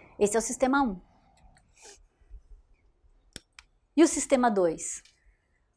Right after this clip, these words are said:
O sistema dois é a conta de matemática, que tá praticamente com um tempo muito curto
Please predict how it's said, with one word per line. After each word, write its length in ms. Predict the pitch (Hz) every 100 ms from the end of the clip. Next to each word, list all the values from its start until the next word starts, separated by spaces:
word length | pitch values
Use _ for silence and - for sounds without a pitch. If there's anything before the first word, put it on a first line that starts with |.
| -
O 140 | 311
sistema 520 | 330 277 - 226 196 180
dois 680 | 175 254 349 240 190 - -
é 80 | 262
a 100 | 302
conta 340 | - 294 285
de 100 | 277
matemática, 840 | 302 302 381 349 277 - - - - _ _ _ _ _ _ _ _ _ _ -
que 120 | 302
tá 220 | 311 269
praticamente 1600 | - 330 415 440 - - 247 220 247 381 415 - - 214 175 - _ _
com 160 | - 302
um 100 | 269
tempo 760 | - 302 392 339 - 220 180 -
muito 380 | 262 494 523 427
curto 720 | - 311 349 359 403 415 415